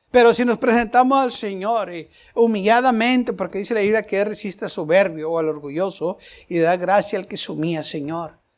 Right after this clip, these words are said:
vengo a ti en oración, que me ayudes, ten misericordia de mí",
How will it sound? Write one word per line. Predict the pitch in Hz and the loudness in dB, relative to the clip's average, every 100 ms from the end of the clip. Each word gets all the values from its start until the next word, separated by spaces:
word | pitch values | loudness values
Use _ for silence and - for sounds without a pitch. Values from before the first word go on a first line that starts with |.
| _ _ _ _ _ _ _ _ | _ _ _ _ _ _ _ _
vengo | 160 196 185 | -2 0 0
a | 175 | -2
ti | 160 - | -2 -2
en | 175 | 0
oración, | 156 139 - - 127 120 - | 0 -2 -4 -4 -4 -10 -12
que | - 123 139 | -12 -12 -8
me | 143 | -10
ayudes, | 127 - 170 156 139 | -10 -4 -2 -2 -2
ten | - 196 | -2 -2
misericordia | 190 - 170 135 - - 269 185 | -2 0 -2 -2 -6 -2 -2 -2
de | 165 143 | -4 -6
mí", | 151 135 | -6 -10